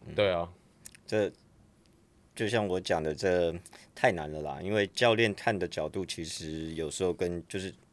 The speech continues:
Speaker 1: 不同角度去看嘛，球员是想说，
Speaker 2: 是啊。
Speaker 1: “哦，我要上场，
Speaker 2: 是啊。
Speaker 1: 我会有表现，”
Speaker 2: 嗯。
Speaker 1: 但是时间要稳定嘛。
Speaker 2: 所以就是我刚刚说的很重要的，就是你要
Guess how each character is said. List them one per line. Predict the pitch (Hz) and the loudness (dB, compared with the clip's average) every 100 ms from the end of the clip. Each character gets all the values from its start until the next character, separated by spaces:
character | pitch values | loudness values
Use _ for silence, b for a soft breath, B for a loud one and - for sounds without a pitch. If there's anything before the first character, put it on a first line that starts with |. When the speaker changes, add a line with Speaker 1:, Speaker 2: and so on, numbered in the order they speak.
| _ - | _ -6
Speaker 1:
不 | |
同 | 117 101 | -2 -2
角 | 98 76 | -2 -4
度 | 92 | -6
去 | - 95 | -8 -6
看 | - 73 | -4 -4
嘛， | - - | -6 -4
球 | 92 | 2
员 | 98 117 | 8 8
是 | 107 95 | 6 0
想 | - 80 80 | 0 -2 -2
说， | 85 85 | -2 2
Speaker 2:
是 | |
啊。 | 85 | 2
Speaker 1:
“哦， | |
我 | 76 | 2
要 | 76 | 0
上 | 82 - 80 | 0 0 0
场， | - - | -6 0
Speaker 2:
是 | 104 | 2
啊。 | 95 98 | 2 0
Speaker 1:
我 | 82 87 | -4 0
会 | |
有 | 87 82 | 2 2
表 | 78 - | -2 -4
现，” | - 85 64 | -4 -4 -2
Speaker 2:
嗯。 | 101 | 0
Speaker 1:
但 | 87 | 0
是 | 80 85 76 - _ b b b | -2 -6 -10 -14 _ b b b
时 | 104 92 | -2 2
间 | 104 | 4
要 | 104 | 6
稳 | 87 73 - | 6 2 -4
定 | 104 82 | -4 -4
嘛。 | - - - - | -10 -20 -20 -14
Speaker 2:
所 | - 170 | 2 4
以 | 156 | 6
就 | 165 | 4
是 | 156 | 6
我 | 156 107 | 4 6
刚 | 139 | 4
刚 | 131 | 4
说 | 131 127 | 4 4
的 | |
很 | 110 92 | 4 2
重 | 120 | 2
要 | 120 | 4
的， | |
就 | 110 | 2
是 | 117 117 | -2 -2
你 | |
要 | 98 107 | 0 -2